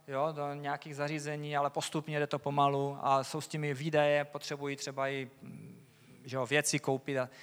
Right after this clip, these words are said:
jo, takže my jsme, eh, jsme se domlouvali, že zase podpoříme tuto službu, hm, i sbírkou. Takže to bude taková ta misijní sbírka. Tak jak jsme konali tu společnou sbírku, když jsme tu byli na výročí a s Hradištěm,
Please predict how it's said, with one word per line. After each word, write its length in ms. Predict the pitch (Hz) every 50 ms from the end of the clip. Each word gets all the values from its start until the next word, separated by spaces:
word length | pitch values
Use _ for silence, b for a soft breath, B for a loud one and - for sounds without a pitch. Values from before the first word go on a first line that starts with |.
| B B B B B B B B B B B B B B -
jo, 160 | 147 165 214
takže 460 | 233 - 185 175 160 190 202 196 175 - - - -
my 260 | 151 139 139 160 170
jsme, 340 | 165 180 185 180 175 175 185
eh, 320 | - 151 151 147 147 151 151
jsme 160 | - 180 170
se 100 | - 180
domlouvali, 400 | 170 170 175 170 165 170 170 165
že 140 | 160 170 156
zase 260 | 151 160 - - 180
podpoříme 640 | - 180 170 - - 185 175 160 175 175 170 165 160
tuto 240 | - 165 - - 170
službu, 540 | - - 170 165 151 151 151 160 156 151 147 B B B B B
hm, 100 | 170 175 - -
i 140 | - 175 160
sbírkou. 600 | 147 139 131 135 156 165 160 - - 139 120 107 - -
Takže 380 | - - 131 120 135 156 143 135
to 80 | 135 139
bude 180 | 143 156 151
taková 260 | - 143 - 160 151
ta 120 | - - 151
misijní 480 | 147 151 151 - - 170 170 170 165
sbírka. 340 | 143 135 143 156 151 - 160
Tak 100 | - 156
jak 120 | 160 170 165
jsme 220 | 175 185 165 131 B B B B B B B -
konali 400 | - 165 170 175 175 175 180 170
tu 140 | - 185
společnou 500 | 170 - - - 190 180 180 - 190 180
sbírku, 280 | 156 156 170 165 - 175
když 120 | 165 160
jsme 120 | 143 160 170
tu 120 | - 165
byli 400 | 160 165 165 160 156 151 139 127 -
na 120 | - 151 160
výročí 540 | 180 202 196 196 190 - - - 185 180 175
a 80 | 156
s 40 | 143
Hradištěm, 680 | 147 160 165 170 170 - - - 170 165 170 175 180